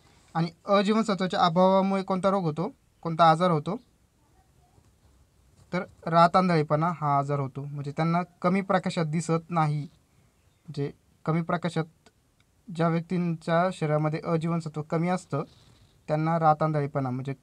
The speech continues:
कमी प्रकाश जो असतो त्या कमी प्रकाशात त्यांना दिसत नाही.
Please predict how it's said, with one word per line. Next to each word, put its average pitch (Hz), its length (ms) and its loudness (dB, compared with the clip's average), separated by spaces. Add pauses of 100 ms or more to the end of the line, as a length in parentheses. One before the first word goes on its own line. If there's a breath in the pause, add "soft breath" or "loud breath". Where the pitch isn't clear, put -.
(140)
कमी 170 200 0
प्रकाश 175 340 0
जो 175 120 -2
असतो 185 260 -4 (540 soft breath)
त्या 156 100 -6
कमी 170 220 0
प्रकाशात 170 460 -2
त्यांना 156 220 0
दिसत 165 420 -4 (160)
नाही. 151 380 -2